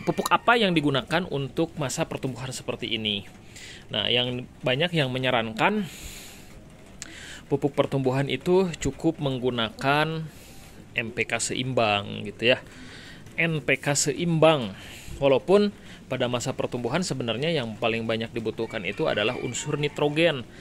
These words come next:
Tetapi dengan N P K seimbang, walaupun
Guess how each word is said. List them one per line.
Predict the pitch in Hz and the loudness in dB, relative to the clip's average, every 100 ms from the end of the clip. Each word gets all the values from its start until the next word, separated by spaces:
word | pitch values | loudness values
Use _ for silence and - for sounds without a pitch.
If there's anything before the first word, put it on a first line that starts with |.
| - - - | -16 -16 -14
Tetapi | - 113 185 175 | -6 0 2 4
dengan | 160 | 4
N | 147 139 | 2 0
P | 143 | 0
K | |
seimbang, | 139 156 147 135 160 208 | 0 2 2 4 6 6
walaupun | 165 143 - 147 | 8 6 6 4